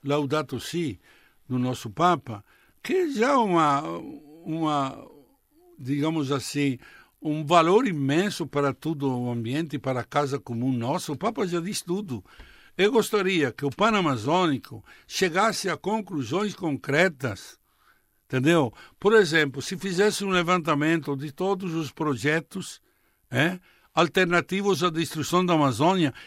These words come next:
que quase toda a diocese da Amazônia tem. Então, esses projetos, vamos pegá-los,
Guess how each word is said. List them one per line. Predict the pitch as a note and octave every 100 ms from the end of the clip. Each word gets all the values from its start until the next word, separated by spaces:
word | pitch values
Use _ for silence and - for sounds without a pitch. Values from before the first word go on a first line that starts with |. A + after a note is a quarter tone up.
| - -
que | F#3
quase | - A#3 A#3+ F#3 F3
toda | - A#3+ A3+
a | G3+
diocese | F#3 E3+ - F#3 G3+ D#3 D#3+
da | D#3+
Amazônia | D#3+ D3+ A#2 F3 F3
tem. | D3 F#3 G#3 F3 - - _ _ _ _ _ _
Então, | A3+ F#3 B3+
esses | A3 A3 -
projetos, | G#3 F3 D#3 D3 D3 C3+
vamos | B3 B3
pegá-los, | - G3+ F3+ F#3 E3 A2+